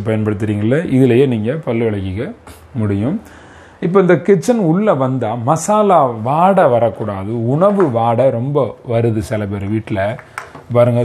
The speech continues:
சோம்பு வச்சிருக்காங்க, ஏலக்காய் வச்சிருக்காங்க, எல்லாமே கண்ணாடி பாட்டில்ல தான் வச்சிருக்காங்க பாருங்க. ஒவ்வொன்றுமே நீங்க பார்த்தீங்கன்னா நம்ம வீட்டுக்கு தேவையான மூலிகைகள். மிளகு, மிளகுங்கிறது குளிர்ச்சி, உடம்புக்கு சூட்டையும் தரும்.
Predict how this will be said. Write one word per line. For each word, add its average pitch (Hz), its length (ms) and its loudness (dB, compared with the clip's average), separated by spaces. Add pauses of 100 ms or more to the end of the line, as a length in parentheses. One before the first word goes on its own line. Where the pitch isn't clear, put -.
சோம்பு 131 380 4 (160)
வச்சிருக்காங்க, 98 580 -4 (1200)
ஏலக்காய் 127 440 4
வச்சிருக்காங்க, 101 560 -8 (540)
எல்லாமே 190 260 2
கண்ணாடி 190 340 2
பாட்டில்ல 147 360 2
தான் 135 100 2
வச்சிருக்காங்க 113 380 -4
பாருங்க. 95 320 -12 (840)
ஒவ்வொன்றுமே 175 560 4
நீங்க 156 220 -2 (100)
பார்த்தீங்கன்னா 110 560 -2 (640)
நம்ம 127 220 -2
வீட்டுக்கு 170 380 4 (120)
தேவையான 127 500 0
மூலிகைகள். 131 480 2 (120)
மிளகு, 123 340 2 (480)
மிளகுங்கிறது 139 640 0
குளிர்ச்சி, 147 460 -4 (180)
உடம்புக்கு 147 360 2
சூட்டையும் 135 500 0
தரும். 101 280 -6